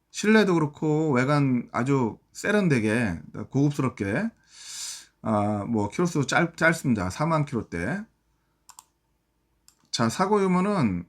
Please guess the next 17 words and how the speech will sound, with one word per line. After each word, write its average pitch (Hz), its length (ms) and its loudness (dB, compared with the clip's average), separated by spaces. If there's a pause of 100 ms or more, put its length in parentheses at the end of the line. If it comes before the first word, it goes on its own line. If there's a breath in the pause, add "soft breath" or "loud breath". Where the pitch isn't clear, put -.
(140)
앞뒤 143 340 2
단수는 156 460 2
있습니다. 113 480 0
단수 123 240 -2
사고는 120 260 -2
있고 95 480 -4 (1300)
누유는 185 400 4
전혀 120 240 2
없어요. 98 420 -4 (800)
자, 139 100 0
그래서 143 420 2
올뉴 190 540 4
코란도 190 420 0
일점육 147 880 0 (680)
딜라이트 156 480 2
플러스 196 340 -4
모델 98 420 -2